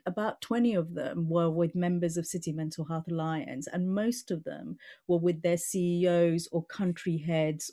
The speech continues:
or board level people having a conversation about their mental health as, as leaders, how they have a conversation and recognize signs when they might have got it wrong, and giving permission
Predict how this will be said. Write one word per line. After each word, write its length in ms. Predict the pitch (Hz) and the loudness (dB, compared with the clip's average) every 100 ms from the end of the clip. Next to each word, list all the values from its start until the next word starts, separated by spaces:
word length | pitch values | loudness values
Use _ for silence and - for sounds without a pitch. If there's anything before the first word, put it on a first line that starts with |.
| - | -2
or 120 | 156 | -2
board 380 | 156 185 180 175 | 2 2 4 2
level 400 | 165 147 160 156 | 0 0 -4 -4
people 600 | - 175 170 - 147 - - - - - - - | -2 -2 -2 -4 -8 -8 -12 -20 -20 -20 -14 -2
having 360 | 202 190 196 | 0 2 2
a 60 | 180 | 2
conversation 960 | 175 202 175 170 - 170 180 - 160 156 | 0 -2 -2 -2 -2 -2 -2 -2 -2 -2
about 380 | 160 160 160 165 | -2 -4 -4 2
their 220 | 202 208 | 4 4
mental 420 | 170 147 - 143 | 2 0 -2 -4
health 260 | 147 147 175 | -4 -4 -2
as, 200 | 156 - | -4 -4
as 160 | 165 151 | -6 -4
leaders, 600 | 151 147 139 - - - - - - _ _ - 165 | -2 -2 -6 -8 -10 -12 -18 -20 -20 _ _ -8 -4
how 240 | 160 190 | 2 4
they 260 | 175 202 202 | 4 6 4
have 220 | 190 175 | 4 0
a 60 | 160 | -2
conversation 840 | - 165 151 147 160 156 - 156 | 0 0 2 0 0 0 0 2
and 120 | 156 | 2
recognize 600 | 151 156 156 151 143 151 | 0 -2 0 2 2 0
signs 480 | - 156 147 165 - _ - - | 0 2 2 0 -2 _ -18 -2
when 280 | 180 202 202 | 4 6 6
they 160 | 196 | 6
might 300 | 180 170 - | 4 2 2
have 160 | 156 - | -2 0
got 180 | 160 156 | 0 0
it 140 | 139 | 0
wrong, 500 | 151 165 147 147 170 _ - - | 2 2 2 0 -4 _ -20 0
and 240 | 175 160 | 2 4
giving 320 | 151 202 196 185 | 4 6 6 4
permission 880 | - 170 180 185 - - - - | 0 2 2 2 -2 -4 -4 -8